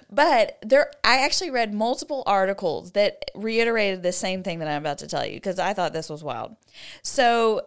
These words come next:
the modern Christmas tree, though, originated in Western Germany. The main prop of a popular medieval play about Adam and Eve was a paradise tree. It was a fir tree.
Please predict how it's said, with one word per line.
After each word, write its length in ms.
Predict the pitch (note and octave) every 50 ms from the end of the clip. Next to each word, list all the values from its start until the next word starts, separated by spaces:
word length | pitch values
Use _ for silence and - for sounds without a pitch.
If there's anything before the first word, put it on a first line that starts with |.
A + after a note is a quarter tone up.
| _ -
the 120 | G3+ A3
modern 400 | A3 A3 G#3+ G#3+ A#3 C#4 E4 F4
Christmas 340 | E4+ - D4 C4+ C4 A#3 -
tree, 200 | - G3+ F#3+ F#3
though, 260 | F3 D#3+ D3 D3+ D#3 -
originated 580 | F#3 F#3+ G3 A3+ - - B3+ B3 A#3+ A#3+ A3+ A3
in 160 | - F#3+ F#3+
Western 340 | F#3 F#3 G#3 - C4+ A#3+ A#3
Germany. 480 | A3 G#3 F#3 E3+ D#3+ D3+ D3 - - -
The 200 | F#3+ F#3+ F#3 F#3+
main 500 | G3 G3 G3 G3+ A3+ B3+ C#4 D#4+ F#4 F#4
prop 400 | _ - - C4+ A#3 A#3 A3+ -
of 120 | - G3
a 80 | F#3+ F3+
popular 440 | F3+ - A#3 A#3+ C4+ C4 C4 B3+ A#3
medieval 440 | G3 G3 G3 G#3 G#3+ A#3+ C4 C#4 C#4
play 520 | C#4 - - A3+ G#3 G3 F#3 F3+ F3+ F3 -
about 280 | F#3 F#3+ F3 F3 - - -
Adam 300 | G3 G3+ A#3 C4 B3+ C4+
and 120 | B3+ A#3 -
Eve 540 | - B3 B3 A3+ F#3+ E3+ D#3+ D#3+ E3 G3 - _ _ _ _ _
was 140 | - G3 G3
a 40 | G3
paradise 640 | G3 - - F4+ G4 F#4 D4+ A3+ E3+ D3+ E3+ - -
tree. 340 | - - - - - - -
It 60 | -
was 120 | A3 A3+ A3+
a 60 | A#3
fir 320 | A3+ _ - C#4+ D#4+ F#4+
tree. 400 | F#4 - - A#3 G#3 G#3 G3 G3+